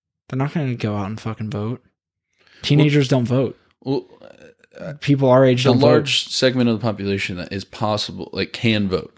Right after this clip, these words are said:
Speaker 2: right?
Speaker 1: Yeah.
Speaker 2: And I would imagine a large segment of the popula-, like, sure, there's a lot of younger people as well, but, like, that amount of people, if,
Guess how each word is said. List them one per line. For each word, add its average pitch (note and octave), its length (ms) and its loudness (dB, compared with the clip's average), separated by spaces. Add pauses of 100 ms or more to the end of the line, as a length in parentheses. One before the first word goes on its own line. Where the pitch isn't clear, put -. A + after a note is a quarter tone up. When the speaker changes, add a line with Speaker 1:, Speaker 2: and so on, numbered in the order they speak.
Speaker 2:
right? F2+ 280 -6 (200)
Speaker 1:
Yeah. B2+ 240 0 (500)
Speaker 2:
And G#2 140 0
I G#2+ 80 2
would A2 140 2
imagine A2+ 480 2
a G2 260 0
large G2+ 440 -2
segment F#2+ 340 -2
of E2+ 100 -8
the E2+ 80 -12
popula-, - 420 -10
like, G2 160 -6
sure, C3 280 4
there's G#2 420 0
a - 120 -8
lot F#2 260 -6
of E2+ 120 -10
younger E2+ 480 -8 (200)
people - 280 -10
as F2 120 -10
well, F2 180 -4
but, E2+ 260 -8 (640)
like, - 280 -4
that A2+ 240 2
amount G#2 320 0
of G2 80 -10
people, F2+ 520 -6 (100)
if, - 420 -2